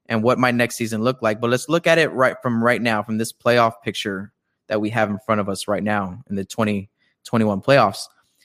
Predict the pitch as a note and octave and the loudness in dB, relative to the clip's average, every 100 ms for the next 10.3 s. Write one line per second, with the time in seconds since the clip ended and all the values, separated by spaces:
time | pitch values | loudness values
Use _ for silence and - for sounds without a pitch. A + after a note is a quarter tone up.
0 | _ _ _ - D#3+ - E3 D#3 E3+ D3 | _ _ _ -8 -6 2 4 4 4 0
1 | A#2 C3+ C#3 C3+ C3 B2 A#2+ A#2 A2 G#2+ | 2 -2 2 4 4 2 -2 -2 -2 -4
2 | A#2+ A2+ G#2+ F#2+ - - _ - C#3 B2+ | -4 -4 -6 -10 -12 -18 _ 0 2 2
3 | G2 C#3+ C3+ A#2+ - G#3+ D#4+ - F3 C#3+ | 0 2 2 2 0 0 0 0 0 2
4 | C3 B2+ C3 C#3 C3 B2 - C3 B2+ A#2+ | 2 0 2 2 2 0 -2 -2 0 0
5 | A#2 - D#3 G#3+ A#3+ C#4+ A3 G3 F#3+ F3 | -2 0 0 0 0 -4 2 4 6 4
6 | D#3+ D3+ C#3 B2 - - C3 - D#3+ - | 4 2 2 0 -4 -6 -4 -2 -6 -2
7 | D#3 B2 A#2 _ _ - C3 C3 B2+ A2 | 0 0 -2 _ _ 0 2 2 0 2
8 | C#3 G#3+ G#3 G#3+ D#3 C3+ - D#3+ F3+ F3 | 4 4 2 2 2 0 -2 0 2 2
9 | C#3 B2 A#2 - _ - D3+ D#3+ C#3+ B2 | 2 2 -2 -6 _ -4 0 2 2 0
10 | A#2+ C3 | 0 -4